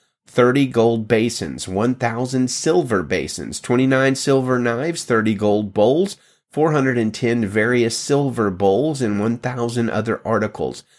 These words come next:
The gold and silver articles totaled five thousand four hundred.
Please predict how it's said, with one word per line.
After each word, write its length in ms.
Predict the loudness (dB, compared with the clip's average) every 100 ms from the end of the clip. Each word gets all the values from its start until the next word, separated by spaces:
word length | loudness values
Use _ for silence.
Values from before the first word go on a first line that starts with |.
| _ _
The 60 | -2
gold 300 | 2 4 4
and 160 | 0 0
silver 560 | 2 2 2 0 -2 0
articles 600 | 0 0 0 -2 -2 -4
totaled 500 | -4 0 2 0 -4
five 360 | -8 -4 -4
thousand 480 | 0 0 0 -2 -4
four 300 | -4 0 0
hundred. 480 | 2 0 0 -4